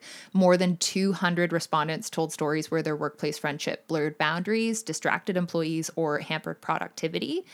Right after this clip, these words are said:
They didn't examine why some work relationships cause problems and others don't, 'cause, like, some people obviously reported back that it was good.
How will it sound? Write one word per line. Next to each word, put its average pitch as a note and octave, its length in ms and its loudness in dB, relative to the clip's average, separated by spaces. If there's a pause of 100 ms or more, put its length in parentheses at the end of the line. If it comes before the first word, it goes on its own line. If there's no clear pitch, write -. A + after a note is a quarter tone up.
(440)
They F#3+ 220 6
didn't F#3 560 2
examine E3+ 640 2
why D#3+ 180 2
some E3 640 0
work E3 240 0
relationships D#3+ 680 -2
cause D3+ 300 0
problems D#3 500 -2
and - 240 -4
others D#3 360 -2
don't, - 580 -4
'cause, - 180 -4
like, B2+ 240 -6
some E3+ 220 -2
people E3+ 460 -4
obviously E3 500 -2
reported - 360 -6
back - 260 -2
that - 100 -4
it - 100 -8
was F3 140 -10
good. - 340 -2